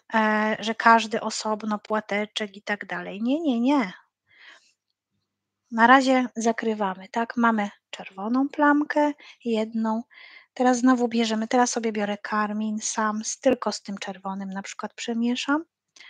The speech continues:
żeby każda tutaj róża była jakby inna. I tutaj mamy kolejne. Możecie już, o, tak, tak, gdzieś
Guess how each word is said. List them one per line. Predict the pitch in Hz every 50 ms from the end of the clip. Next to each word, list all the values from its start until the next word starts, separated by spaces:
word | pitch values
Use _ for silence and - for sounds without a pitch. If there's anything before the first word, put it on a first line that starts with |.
| - -
żeby | - 226 226 247
każda | 247 - 277 269 254 262 247
tutaj | 247 240 240 240 233
róża | 226 240 240 247 226 220
była | 214 214 214 208 208 214 - - - - - - - - _ _ -
jakby | 220 214 214 214 208
inna. | 202 190 196 190 185 185 185 - _ - - - _ _ _ - -
I | -
tutaj | - 247 - 226 214 208
mamy | 208 208 196 202 196 196 - - - _ _ _ _ _
kolejne. | - 214 202 202 220 233 254 254 254 254 247 247 247 254 269 - _ _ _ _ _ _ _ _ _ _ - - - 247 -
Możecie | 247 262 254 294 - - 302
już, | 294 339 349 349 349 349 - 349 349 349 - - - - - _ _ _ _ _ _ _ _ _ _ _ _ _ _ _ -
o, | 240 226 214 220 - - _
tak, | _ - 240 240 - - - - _ _ _ _ _ _ _ _ _ _ _
tak, | - - 233 - - - - _ _ _ _ _ _ _ _ _ _ _ _ _ _ _ _ _ _ _
gdzieś | 240 - 233 226 247 262 277 294 285 - - - - _